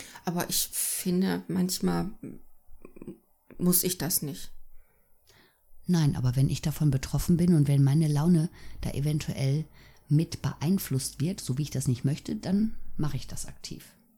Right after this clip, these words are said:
Speaker 1: Ja, gut, wenn du da
Speaker 2: Ne?
Speaker 1: wirklich, äh,
Speaker 2: Also wenn
Speaker 1: unmittelbar
Speaker 2: ich,
Speaker 1: betroffen
Speaker 2: wenn ich immer damit
Speaker 1: oder im
Speaker 2: voll
Speaker 1: Gespräch
Speaker 2: gesprochen werde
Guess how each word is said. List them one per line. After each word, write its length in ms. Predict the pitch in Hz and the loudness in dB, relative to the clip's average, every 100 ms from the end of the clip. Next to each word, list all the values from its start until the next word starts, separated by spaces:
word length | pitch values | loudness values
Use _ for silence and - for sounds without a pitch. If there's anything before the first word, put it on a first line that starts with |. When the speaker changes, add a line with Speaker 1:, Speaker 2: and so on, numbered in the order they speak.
| _ - | _ 0
Speaker 1:
Ja, 220 | 180 180 | 2 2
gut, 280 | 175 170 185 | 0 0 2
wenn 120 | 175 | 2
du 120 | 170 | 2
da 180 | 170 170 | 2 2
Speaker 2:
Ne? 60 | 175 | 2
Speaker 1:
wirklich, 420 | - 180 - - | 4 2 2 0
äh, 40 | |
Speaker 2:
Also 180 | 156 190 | 0 4
wenn 80 | 190 196 | 6 6
Speaker 1:
unmittelbar 440 | 190 175 180 175 | 6 2 2 2
Speaker 2:
ich, 40 | |
Speaker 1:
betroffen 420 | 170 - - 185 214 | 2 -2 0 2 6
Speaker 2:
wenn 100 | 190 | 6
ich 160 | 185 - | 6 4
immer 220 | 233 220 | 2 4
damit 220 | 196 202 | 4 4
Speaker 1:
oder 100 | 170 170 | 4 4
im 80 | |
Speaker 2:
voll 120 | 180 226 | 4 6
Speaker 1:
Gespräch 420 | 233 240 - - | 4 2 -2 -6
Speaker 2:
gesprochen 640 | 190 - - 180 185 180 156 | -6 -6 -4 -4 0 0 0
werde 400 | 151 160 190 | -2 -4 -6